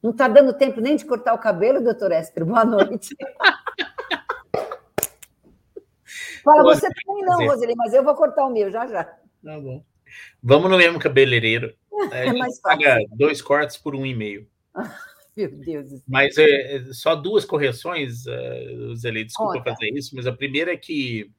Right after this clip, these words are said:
Speaker 2: lá na usp agora eu tô no Departamento de Moléstias Infecciosas Parasitárias,
Speaker 1: Tá.
Speaker 2: onde eu, hoje sou professor titular, do lado da Ana Sara e do Aloysio Segurato.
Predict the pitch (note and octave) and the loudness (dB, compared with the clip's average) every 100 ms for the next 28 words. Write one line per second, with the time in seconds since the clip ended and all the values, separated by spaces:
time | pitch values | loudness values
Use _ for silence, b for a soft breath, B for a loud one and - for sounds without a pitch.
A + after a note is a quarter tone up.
0 | _ _ _ - A#2+ C3+ D3 B2+ D3 D#3 | _ _ _ -12 -4 -2 -2 -4 -8 -6
1 | C#3+ B2+ C#3+ D3 - C#3+ C3 B2 A#2+ A#2 | -6 -2 -4 -4 -6 -8 -6 -8 -8 -8
2 | A2+ B2 A#2 A#2+ A#2 A2+ A2+ A2+ A2+ A2+ | -8 -8 -10 -10 -8 -4 -4 -6 -12 -14
3 | A2 - G#2 A2 - G#2+ G#2 G#2 A2 B2+ | -12 -10 -10 -10 -10 -10 -10 -10 -4 -2
4 | F3 F#3+ D#3+ - - - _ _ _ _ | -2 -6 -10 -18 -20 -20 _ _ _ _
5 | - C3+ C#3+ A#2+ A#2+ A2 - - A#2+ A#2 | -6 -2 -2 -2 -6 -10 -12 -14 -10 -6
6 | B2+ A#2 - B2 A#2 A#2 B2+ A#2+ - D3 | -6 -6 -8 -10 -8 -12 -8 -10 -10 -8
7 | A2+ A#2 D#3 D#3 B2+ B2+ C3+ A#2 A#2+ A#2 | -4 -4 -4 -6 -4 -4 -4 -6 -6 -6
8 | A2+ A2+ B2+ C3 C#3+ C#3 C3+ C3+ C3 B2 | -8 -6 -4 -2 -2 -4 -6 -8 -6 -6
9 | A#2 B2 B2 - B2 A#2 G2+ F#2 - | -6 -8 -12 -14 -14 -12 -12 -14 -18